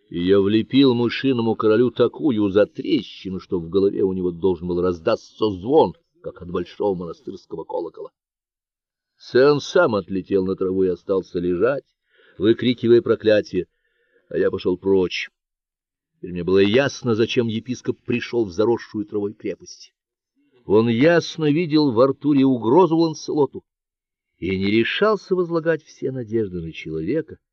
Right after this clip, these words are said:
которому противостоит Артур. Подобно своей жене, епископ торопился заручиться моей благодарностью. «Что там произошло?» спросил Артур, когда я его нагнал. «Сен сам говорит, что Динес и Лавайн стерегут Гвиневеру в морском дворце».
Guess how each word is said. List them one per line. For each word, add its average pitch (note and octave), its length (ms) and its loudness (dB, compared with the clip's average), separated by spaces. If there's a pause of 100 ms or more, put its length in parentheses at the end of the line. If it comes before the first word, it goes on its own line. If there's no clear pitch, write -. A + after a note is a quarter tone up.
(200)
которому - 280 -20
противостоит - 640 -20
Артур. - 440 -14 (920)
Подобно F#2 440 -4
своей G2 460 0
жене, G2 500 -4
епископ F2+ 640 -12
торопился F#2+ 460 -8
заручиться F2+ 680 -10
моей C3 220 -10
благодарностью. G2 800 -14 (1000)
«Что - 440 -4
там B2+ 260 2
произошло?» B2+ 720 4
спросил F#2 480 0
Артур, F2+ 320 -4
когда F2 220 -4
я F2+ 120 2
его F2+ 160 0
нагнал. F2+ 360 -4 (1040)
«Сен G#2 340 -4
сам B2 420 2
говорит, A#2+ 260 4
что A#2 260 4
Динес A#2+ 520 0
и B2 40 6
Лавайн B2 520 6
стерегут F2+ 540 -8
Гвиневеру F#2+ 640 2
в F2 40 -4
морском F2+ 400 -6
дворце». E2+ 380 -8